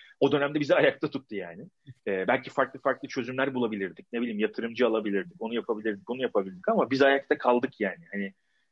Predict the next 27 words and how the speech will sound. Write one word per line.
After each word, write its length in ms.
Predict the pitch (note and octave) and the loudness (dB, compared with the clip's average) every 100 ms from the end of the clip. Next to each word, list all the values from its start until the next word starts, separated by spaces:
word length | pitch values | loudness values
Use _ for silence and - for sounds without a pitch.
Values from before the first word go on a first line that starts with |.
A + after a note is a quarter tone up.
| _ | _
e, 280 | G2 G2 G2 | 0 0 2
birbirimize 480 | A#2 A#2+ B2 B2+ C3+ | 2 4 2 0 2
iyi 220 | B2+ C3+ | 4 2
tutunduk. 440 | B2+ - G2 G2 - | 0 -6 -8 -10 -2
Hem 240 | A2+ A2+ | 0 0
Hakan 520 | A2+ G#2 G#2+ - A2+ G#2+ | 0 0 2 0 -2 0
ve 140 | G2 | 0
ben 180 | B2+ D#3 | -2 -4
hem 180 | B2+ A2+ | -6 0
de, 180 | A#2 A#2+ - | 0 0 -2
e, 140 | G2+ | -4
çalışanlar 560 | - G#2+ G2+ A2+ A2+ A2+ | 0 0 0 -2 -2 0
olarak. 360 | F#2 F2+ E3+ - _ | 0 -2 -4 -6 _
Sonra 240 | - E3+ | 2 4
iki 200 | E3+ - | 2 2
bin 140 | F3+ F3+ | 4 6
yirmi 240 | F3 F3+ | 4 6
yılı 180 | F3 E3+ | 6 6
başladı 400 | C#3+ - G#2+ G2 | 4 2 0 2
abi. 280 | G2 E3 E3 | 2 -2 -2
Biz, 320 | D3+ - - - | -2 -4 -12 0
e, 40 | |
böyle 420 | G#2+ G#2+ A#2+ C3 C3+ | 4 4 6 6 6
şeydik 460 | D#3+ C#3+ G#2 - | 4 2 0 -8
yani. 280 | F#2+ F2+ E2+ - | -10 -10 -12 -2
Çok 200 | D3 A#2 | -2 2
güzel 280 | B2 C#3 | 6 6